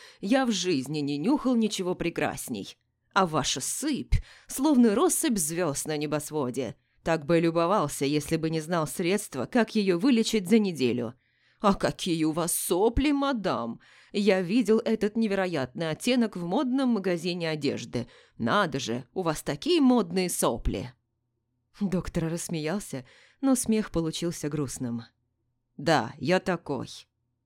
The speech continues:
Прямолинейный. И привык называть вещи своими именами».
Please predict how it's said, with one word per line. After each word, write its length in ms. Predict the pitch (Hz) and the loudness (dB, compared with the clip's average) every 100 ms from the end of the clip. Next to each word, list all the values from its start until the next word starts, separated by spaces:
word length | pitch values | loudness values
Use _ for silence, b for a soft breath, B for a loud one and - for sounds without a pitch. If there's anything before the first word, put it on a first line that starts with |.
| _ | _
Прямолинейный. 920 | - 196 185 185 165 131 117 117 - - _ _ _ | 4 6 6 4 2 0 0 -4 -8 -20 _ _ _
И 100 | 151 | 2
привык 400 | - 202 202 170 | 6 6 6 2
называть 440 | 156 156 170 143 - | 0 0 0 0 4
вещи 340 | 226 - - | 4 4 -2
своими 500 | 135 160 165 160 170 | -2 0 0 0 -2
именами». 640 | 170 175 135 113 147 123 | -2 -2 -2 -4 -8 -10